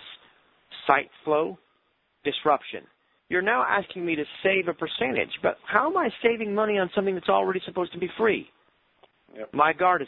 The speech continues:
Speaker 1: coming up, and it's getting harder and harder to convince me to give you my name and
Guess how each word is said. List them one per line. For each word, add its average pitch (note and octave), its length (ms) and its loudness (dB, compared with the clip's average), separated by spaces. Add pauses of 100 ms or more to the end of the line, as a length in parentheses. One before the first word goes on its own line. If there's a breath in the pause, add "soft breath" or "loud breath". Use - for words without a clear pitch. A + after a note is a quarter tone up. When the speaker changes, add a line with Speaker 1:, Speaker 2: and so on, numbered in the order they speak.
Speaker 1:
coming A#2 240 -10
up, E2 140 -8 (720)
and B2 140 -4
it's A#2+ 140 -8
getting C3+ 160 0
harder D#3 340 2
and E3+ 80 -8
harder D#3+ 260 0
to - 60 -16
convince C3 360 -6
me A#2 100 -6
to G2+ 80 -20
give A2 200 -4
you A#2+ 220 -2 (400 soft breath)
my B2 180 2
name B2+ 340 0
and A2 120 -8